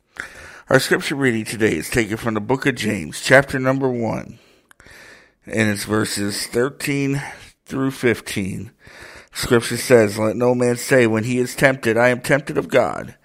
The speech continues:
For God cannot be tempted with evil, neither tempteth he any man. But every man is tempted when he is drawn away of his own lust and enticed.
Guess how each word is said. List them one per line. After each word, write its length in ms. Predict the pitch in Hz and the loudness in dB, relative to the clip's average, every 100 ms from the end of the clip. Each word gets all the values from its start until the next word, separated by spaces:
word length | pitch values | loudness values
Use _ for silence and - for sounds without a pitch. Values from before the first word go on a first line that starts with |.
| - - - _ | -20 -20 -20 _
For 220 | - 143 | 0 0
God 360 | 139 160 160 160 | 6 8 8 4
cannot 440 | 156 135 151 175 | 0 2 0 -2
be 120 | 110 | -6
tempted 400 | - 107 104 - | -2 -4 -4 -8
with 220 | 67 - | -12 -6
evil, 420 | 98 98 90 - 117 | -4 -4 -6 -8 -8
neither 320 | 117 131 135 | -2 -2 -2
tempteth 440 | 135 202 - 139 - | -4 -4 -4 -6 -2
he 200 | 139 147 | 0 2
any 160 | 156 | 2
man. 480 | 165 165 180 - - - _ _ _ - - - - - _ | 2 2 2 -2 -8 -18 _ _ _ -20 -20 -20 -20 -20 _
But 120 | - 151 | 4 6
every 280 | 190 196 | 6 2
man 460 | 185 190 160 131 139 - | 2 4 4 2 -4 -8
is 280 | - 131 131 | -4 -4 -2
tempted 480 | - 170 165 113 104 | 0 0 0 -2 -2
when 200 | 104 117 | -2 -2
he 200 | 120 113 | 0 -2
is 160 | 104 - | -2 0
drawn 300 | 120 123 123 | 4 4 4
away 320 | 131 139 113 | 2 4 2
of 120 | 98 | 0
his 180 | 107 101 | -2 -2
own 240 | 113 113 113 | -2 -2 0
lust 360 | 135 127 - | 0 0 -6
and 140 | 104 98 | -8 -8
enticed. 800 | 101 139 139 95 - - - | -2 2 2 0 -8 -14 -16